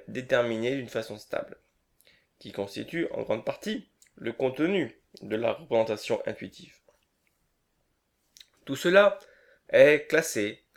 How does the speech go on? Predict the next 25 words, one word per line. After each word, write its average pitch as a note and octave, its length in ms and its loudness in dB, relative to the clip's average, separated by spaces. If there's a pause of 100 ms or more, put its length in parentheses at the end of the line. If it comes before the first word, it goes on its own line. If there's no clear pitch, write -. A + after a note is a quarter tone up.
(260)
analysé, B2+ 760 6 (460)
synthétisé, A#2+ 880 0
puis A#2 260 -8
coordonné D#3 840 4 (340)
dans C#3 100 12
des D3+ 120 6
systèmes F3 380 6
naturels E3 720 4
ou C3 160 2
artificiels C3 920 2 (600)
et C#3 120 2
mis G#3 280 2
sous E3+ 200 -8
la C3 120 8
forme F#3 480 4
de A#2+ 100 -2
concepts - 680 -4 (560)
qui A2+ 120 -6
permettent C3+ 400 6
d'embrasser D3 840 4 (280)
et B2 100 0
de C#3 100 4
connaître D#3+ 460 4
le C#3 140 2
tout. A#2+ 360 -10